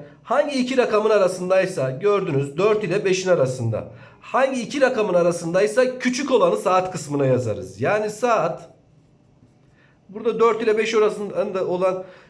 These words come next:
küçük olan hangisi? Tabii ki dört. Saat kısmına dört yazacağız.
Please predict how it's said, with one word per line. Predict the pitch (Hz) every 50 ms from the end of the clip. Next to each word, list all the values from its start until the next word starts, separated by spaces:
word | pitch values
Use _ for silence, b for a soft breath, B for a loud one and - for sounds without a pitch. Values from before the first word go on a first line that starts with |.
| B _
küçük | - - - 208 220
olan | 214 196 170 156
hangisi? | 180 220 240 233 202 160 147 156 180 196 - - - - -
Tabii | - 220 202 180 160 135
ki | - 170 196 - - - - - - - _ _ _ _ _ -
dört. | 220 233 208 156 - - - - - - - _ _ _ _ _ _ _ _
Saat | - - 165 180 208 214 214 214
kısmına | 226 - - 180 175 143 117 101 -
dört | 113 117 - - -
yazacağız. | 214 208 208 214 208 208 214 208 214 214 - - -